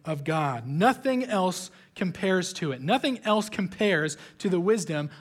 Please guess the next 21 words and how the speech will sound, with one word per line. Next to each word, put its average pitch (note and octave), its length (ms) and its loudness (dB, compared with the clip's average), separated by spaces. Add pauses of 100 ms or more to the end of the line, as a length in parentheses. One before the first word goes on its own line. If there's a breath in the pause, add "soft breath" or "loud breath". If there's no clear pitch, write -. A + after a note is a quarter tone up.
of E3+ 200 0
God. E3+ 400 4
That A#3 200 2
is G3+ 180 -2
really G#3+ 220 4
what F#3 200 -2
Paul A3+ 300 2
is G#3 120 0
saying G3 360 2
at F3+ 120 2
the G3+ 120 -2
end F#3 280 0
of F3 300 -2
the E3 80 -2
day. D#3+ 480 2 (1700 soft breath)
It G3+ 160 0
is G3+ 160 0
sufficient, A#3+ 880 0 (760 loud breath)
it G3+ 140 4
is G3 160 2
subversive, G#3+ 1040 0